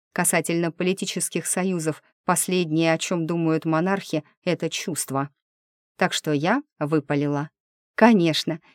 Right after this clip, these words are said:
сердце его высочества не свободно. Там как минимум три слоя мышечных тканей,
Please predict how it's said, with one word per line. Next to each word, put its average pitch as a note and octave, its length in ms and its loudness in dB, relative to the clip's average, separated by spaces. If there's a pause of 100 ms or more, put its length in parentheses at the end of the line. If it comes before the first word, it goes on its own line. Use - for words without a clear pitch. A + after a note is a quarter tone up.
сердце G#3+ 480 2
его F#3 220 2
высочества A#3 760 0 (180)
не A#3+ 160 6
свободно. D#3+ 680 0 (340)
Там F#3+ 260 4
как F3+ 220 -2
минимум G3 480 4
три G3 220 2
слоя E3+ 400 2
мышечных E3+ 520 -2
тканей, A#3 540 4